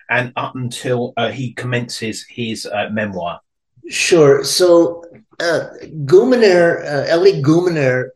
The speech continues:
Speaker 2: was born in eighteen eighty-six in a small town near Vilnius, near Vilna. I'll use them interchangeably.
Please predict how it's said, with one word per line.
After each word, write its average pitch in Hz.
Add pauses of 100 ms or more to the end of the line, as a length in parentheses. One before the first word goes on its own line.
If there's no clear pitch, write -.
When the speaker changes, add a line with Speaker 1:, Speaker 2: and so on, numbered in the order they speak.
(100)
Speaker 2:
was 135
born 156
in 151
eighteen 147
eighty-six 131 (520)
in 147
a -
small 151
town 139
near 131
Vilnius, 120
near 113
Vilna. 117
I'll 117
use 120
them 113
interchangeably. 110